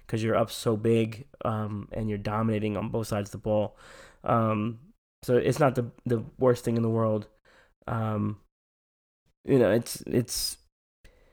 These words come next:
this game was, you know, this game was a game that I was pacing all, pacing early in the day for.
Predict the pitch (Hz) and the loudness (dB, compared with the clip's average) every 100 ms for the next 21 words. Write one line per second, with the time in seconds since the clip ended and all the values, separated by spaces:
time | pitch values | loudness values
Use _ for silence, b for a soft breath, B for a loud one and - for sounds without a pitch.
0 | _ - 139 175 165 156 143 127 - 139 | _ 2 6 10 12 12 8 2 4 6
1 | 120 127 143 143 139 127 120 123 135 135 | 6 4 4 6 8 6 2 2 4 6
2 | 127 123 117 - - 156 160 151 147 143 | 4 4 2 -2 4 4 6 8 10 10
3 | - 143 143 147 139 139 139 113 82 71 | 8 4 6 6 8 10 8 8 4 6
4 | 131 131 - 127 127 | 6 6 6 6 6